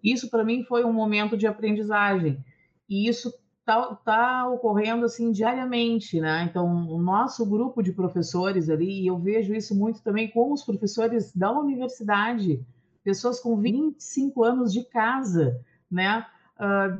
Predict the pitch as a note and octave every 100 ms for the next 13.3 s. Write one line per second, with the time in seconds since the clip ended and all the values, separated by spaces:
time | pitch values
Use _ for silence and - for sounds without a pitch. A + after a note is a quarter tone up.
0 | - E3+ E3+ A3 A#3+ A#3 A#3 - A#3 B3+
1 | C#4 - B3 A#3+ A3+ A3+ G#3 A#3+ A#3+ B3
2 | E4 E4 A3+ A3+ A3+ C4+ A#3+ G#3 G#3 G#3
3 | G#3+ A3+ A3+ A3 A3 G3 G3+ A3+ A#3 A#3
4 | G#3 G3 A3+ G#3 - G#3 G3+ B3+ D#4 C4
5 | B3 A#3+ A#3 - F#3+ F#3+ D#3+ C3+ - _
6 | - F3+ F#3 F3+ F#3+ F#3+ F#3+ G3 - G#3
7 | A#3+ A3 F#3 F#3 E3+ - E3+ E3+ E3 -
8 | E3+ G3 A3+ A3 A3 A3+ A#3+ G#3 B3+ C#4
9 | B3 B3 A#3+ G#3+ D3+ B2 - _ - F3
10 | F3 E3 E3 D#3+ D3 C#3 A#2+ - _ _
11 | - D3 D3+ F#3 G#3 G#3+ B3 A3+ A3 G#3
12 | G#3 G3+ F#3+ - G3 F#3 G3+ B3+ D4 D#4
13 | - -